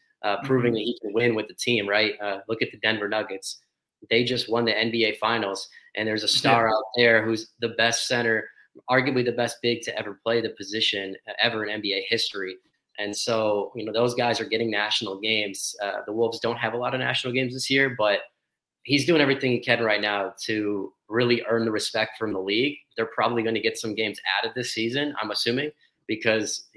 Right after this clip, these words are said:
Speaker 1: he's that electric. He's been that great in the fiba tournament. Uh, but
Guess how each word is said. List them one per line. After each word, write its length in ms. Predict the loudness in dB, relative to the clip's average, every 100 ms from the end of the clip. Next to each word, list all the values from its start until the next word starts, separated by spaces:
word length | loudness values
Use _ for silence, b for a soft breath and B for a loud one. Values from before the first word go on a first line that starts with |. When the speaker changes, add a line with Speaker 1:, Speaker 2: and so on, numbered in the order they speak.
| -4
Speaker 1:
he's 240 | -4 0
that 160 | 0 2
electric. 460 | 2 2 2 2
He's 160 | 0 -4
been 200 | -2 2
that 200 | 2 2
great 320 | 2 0 0
in 120 | -4
the 80 | -6
fiba 220 | -4 -6 -2
tournament. 380 | -2 0 -2 -4 B B _
Uh, 240 | 2 2 2
but 340 | 4 6 6